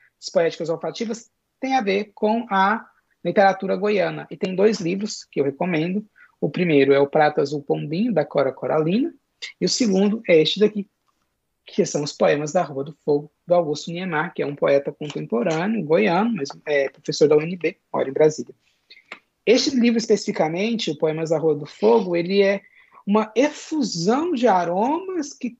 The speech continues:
tem uma camada gourmand, uma camada de café, misturado também com esse fogo, né? Esse, o, quem já foi na procissão do fogaréu na cidade de Goiás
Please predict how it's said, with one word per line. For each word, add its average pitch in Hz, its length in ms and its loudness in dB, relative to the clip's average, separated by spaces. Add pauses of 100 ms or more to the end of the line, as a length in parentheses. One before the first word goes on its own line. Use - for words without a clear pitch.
(120)
tem 214 80 4
uma 220 180 -2
camada 202 600 -2
gourmand, 196 800 0
uma 233 180 2
camada 190 380 2
de 175 140 -2
café, 220 840 2 (220)
misturado 196 560 2
também 185 400 -2 (340)
com 208 200 2
esse 214 220 -6
fogo, 208 640 -2
né? 175 160 -8
Esse, 196 200 -14
o, 190 260 -8
quem 202 140 -2
já 196 140 0
foi 196 140 0
na 185 80 -2
procissão 185 440 -4
do 175 80 -6
fogaréu 180 520 4
na 214 100 -2
cidade 170 440 -4
de 190 80 -12
Goiás 185 340 2